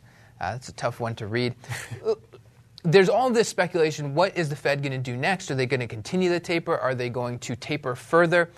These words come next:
And there's a lot of pushback now after, uh, last month's jobs report. And look, one month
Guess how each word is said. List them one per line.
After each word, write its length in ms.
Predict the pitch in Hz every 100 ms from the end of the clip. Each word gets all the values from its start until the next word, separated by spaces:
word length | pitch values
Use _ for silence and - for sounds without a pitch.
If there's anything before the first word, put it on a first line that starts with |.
| - - -
And 480 | 135 135 135 127 135
there's 200 | 147 156
a 40 |
lot 180 | 160 185
of 60 | 170
pushback 540 | - 330 - 165 143 151
now 400 | 139 147 170 - - - -
after, 760 | 160 165 - 165 160 151 147 - -
uh, 280 | 135 147 117
last 320 | 143 151 160 143
month's 280 | 156 147
jobs 420 | 131 151 185 208 151
report. 480 | - 120 117 131 - - - - -
And 280 | 185 185 170 - -
look, 400 | 262 359 147 -
one 600 | 156 151 151 247 277 269 196
month 600 | 165 180 196 139 127